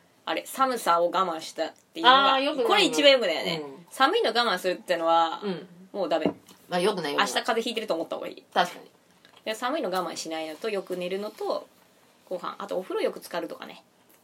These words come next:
Speaker 2: あ、お風呂はいいね。確かにね。
Speaker 1: うん。
Speaker 2: うんうんうん。
Speaker 1: あとは、さっきのお医者さんスタイルよね。流動的にして鼻うがいするみたいな。
Speaker 2: 鼻うがいと水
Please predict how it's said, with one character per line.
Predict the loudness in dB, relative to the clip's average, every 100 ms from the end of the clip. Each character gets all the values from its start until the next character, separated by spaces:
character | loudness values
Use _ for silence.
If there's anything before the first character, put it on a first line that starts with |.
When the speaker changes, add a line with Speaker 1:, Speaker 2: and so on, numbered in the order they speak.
| _ 6
Speaker 2:
あ、 | 6 6
お |
風 | 4
呂 | 2
は | 2
い |
い | -2
ね。 | -4
確 | -4 -6
か | -10
に | -6
ね。 | -6 -6
Speaker 1:
う |
ん。 |
Speaker 2:
う |
ん | -10
う |
ん |
う | -10
ん。 | -12 -14 -16 -18 _ -10
Speaker 1:
あ |
と | -4
は、 | -4
さ | -4 -10
っ | -8
き | -6
の | -4 -4 -8 -10
お | -12
医 |
者 | -10
さ | -12
ん | -12
ス | -12
タ | -12
イ | -12
ル |
よ | -14
ね。 | -18 -18
流 | -10 -8
動 | -6 -6
的 | -6 -6
に | -10
し |
て | -10
鼻 | -8 -6
う | -6
が | -8
い |
す | -12
る | -18
み | -20
た | -20
い |
な。 | -20 _ _ -6
Speaker 2:
鼻 | -6 -4 -6
う |
が | -6
い | -2
と | 0 0
水 | 0 -8 -10 -12